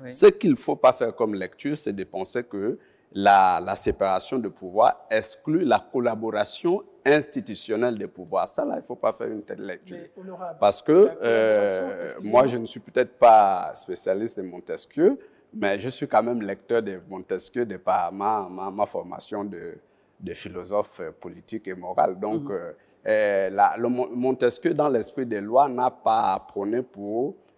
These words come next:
Speaker 2: la séparation, euh, radical de pouvoir où les pouvoirs ne conjuguent pas parce qu'il s'agit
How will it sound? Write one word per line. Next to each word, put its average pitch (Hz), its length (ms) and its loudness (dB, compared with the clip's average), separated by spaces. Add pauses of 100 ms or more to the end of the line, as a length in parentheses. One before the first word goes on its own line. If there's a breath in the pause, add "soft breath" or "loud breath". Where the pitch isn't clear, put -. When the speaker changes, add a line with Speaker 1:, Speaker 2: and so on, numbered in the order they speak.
(140)
Speaker 2:
la 98 160 6
séparation, 127 1200 -2
euh, 92 480 -6 (440)
radical 113 720 0 (240)
de 104 140 -12
pouvoir 107 600 2
où 123 100 -2
les 101 140 -4
pouvoirs 113 340 2
ne 101 120 -4
conjuguent 95 460 -12
pas 104 180 2
parce - 220 -8
qu'il 117 140 -4
s'agit 110 540 -6